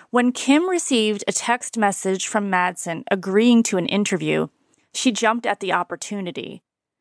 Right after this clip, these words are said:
She and her boyfriend Ole were planning for their move to Beijing and had put together a party along the water in Refshell Island to say farewell to their friends. During the gathering,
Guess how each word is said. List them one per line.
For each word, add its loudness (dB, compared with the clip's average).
She 2
and 4
her 2
boyfriend 0
Ole 2
were 0
planning 4
for 2
their 6
move 2
to -4
Beijing 0
and 0
had 0
put 0
together 2
a 0
party -2
along 2
the 2
water 2
in -4
Refshell 0
Island 0
to -8
say 0
farewell 4
to -6
their -2
friends. -4
During 2
the 0
gathering, 0